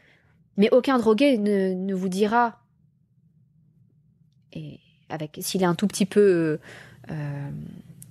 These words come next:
honnête et lucide sur sa situation, aucun drogué ne vous dira jamais qu'il est libre. C'est faux. À partir du moment où on a une addiction, on a perdu notre liberté parce qu'on ne fait plus des choix.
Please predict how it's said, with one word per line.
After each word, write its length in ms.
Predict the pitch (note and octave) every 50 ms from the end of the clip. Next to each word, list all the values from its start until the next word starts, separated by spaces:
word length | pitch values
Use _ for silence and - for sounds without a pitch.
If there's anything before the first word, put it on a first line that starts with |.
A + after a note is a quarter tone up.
| - -
honnête 380 | G#3 G#3+ G#3+ A3+ A#3 A3 A3 -
et 60 | F3+
lucide 360 | F3+ G3 F#3+ - - A#3 -
sur 80 | G#3 -
sa 100 | - E3
situation, 600 | - F3+ - - F3+ E3+ - - - A#3+ G#3+ -
aucun 260 | - G#3 G3+ - G3 F#3+
drogué 400 | F#3 F3 - G3 G3 - C4+ B3
ne 60 | G#3
vous 100 | F3 F3+
dira 220 | F3 F3 E3+ E3+
jamais 240 | E3 F#3 F3 F#3+ F#3
qu'il 220 | F#3 - D#3+ D#3
est 40 | D3+
libre. 360 | D3 F#3 A#3 G3 - D3 - _ _ _ _ _ _ _ _ _ _ _ _ _ _ _ _ -
C'est 180 | - - D#3+
faux. 280 | D3+ - - A3+ G#3 G#3 _ _ _ _ _ _ _ _ _ _ _ _ _ _ _ _ _ _ _ _ _ - - - - - - - -
À 60 | F#3+
partir 240 | F#3 F#3+ F#3 - G3
du 60 | G3
moment 140 | G3+ G#3 A3
où 60 | G#3
on 40 | F#3
a 60 | F3
une 160 | E3+ E3+ F#3
addiction, 520 | F#3+ F3 F3 - - - - E3+ E3+ G#3+ B3+ - _ _ - -
on 120 | G#3+ G#3 G#3
a 80 | G#3
perdu 280 | G3+ - A3 G3+ G#3 A#3
notre 220 | A#3+ G#3 - G#3
liberté 320 | F#3 F#3 G3 F#3+ F#3+ - D#4+
parce 160 | - A3 -
qu'on 80 | -
ne 100 | A3 G#3+
fait 140 | G3 - G3
plus 200 | F#3 - - A#3+
des 120 | G3+ G3 F#3+
choix. 380 | - - - - - D3+ -